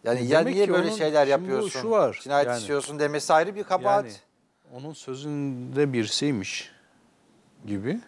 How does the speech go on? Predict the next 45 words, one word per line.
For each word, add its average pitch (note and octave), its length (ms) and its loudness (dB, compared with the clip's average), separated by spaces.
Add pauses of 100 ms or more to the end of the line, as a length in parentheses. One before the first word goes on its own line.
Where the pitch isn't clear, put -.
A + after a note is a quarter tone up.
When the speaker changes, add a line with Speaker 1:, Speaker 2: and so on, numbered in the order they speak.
(340)
Speaker 2:
beni B2+ 260 -2
dinlemiyor. A#2+ 400 -2
Yani F#2 140 -4
daha A#2+ 180 2
önce D3 220 -4
dinliyormuş D#3 500 -2
demek F2 240 -8
ki. - 60 -10
Ondan C#3 260 0
mı G#2+ 120 -4
talimat F#2 520 -6
alıyormuş? G2+ 420 -18
Yani F2+ 240 -10 (140)
bu A#2+ 40 -10
nasıl C3+ 320 -6
bir G2 120 -6 (540)
laftır? - 400 -8 (680)
Yani, G#2 260 0 (200)
e, A#2 400 -8
öbürküsünün A#2+ 580 -4
ona A#2+ 160 2
kafa A#2+ 240 -2
sallaması, A2 680 -2
dinliyorum A2 440 2
demesi G2+ 460 -4 (460)
veya C3+ 260 4
birilerini D#3 480 2
dinliyor A#3+ 300 2
demek B2 260 2
ki G#2+ 140 -6
bu. F2 200 -8 (280)
Yani G#2 220 -4
dışarıdan C3+ 520 -2
birileri C3+ 440 2
bunu E3 180 0
demek D3+ 260 0
ki - 140 -6
yönetiyor G3+ 500 0
veya F#3 260 2
dinliyor. F3+ 460 2
Böyle D#3+ 260 2
bir A#2+ 100 2
şey A#2 180 0
olabilir D#3 420 2
mi? B2 160 0